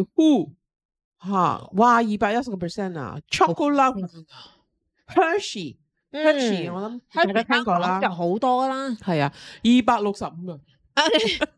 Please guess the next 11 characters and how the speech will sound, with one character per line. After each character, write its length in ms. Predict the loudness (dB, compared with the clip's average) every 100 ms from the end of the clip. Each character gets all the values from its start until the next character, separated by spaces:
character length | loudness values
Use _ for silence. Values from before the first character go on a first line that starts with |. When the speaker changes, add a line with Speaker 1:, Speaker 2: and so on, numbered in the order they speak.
| -10 -10 -12 -12 _ -12 -12 -12 -20 -6 -6 -2
Speaker 2:
點 120 | -2
解 80 | 2
啲 340 | 2 2 0
鉛 80 | 0
可 100 | -2
以 140 | -2 0
咁 180 | 0
誇 320 | 0 -2 0 2
張 320 | 4 4 2
嘅 120 | 2
呢？ 320 | 2 2 0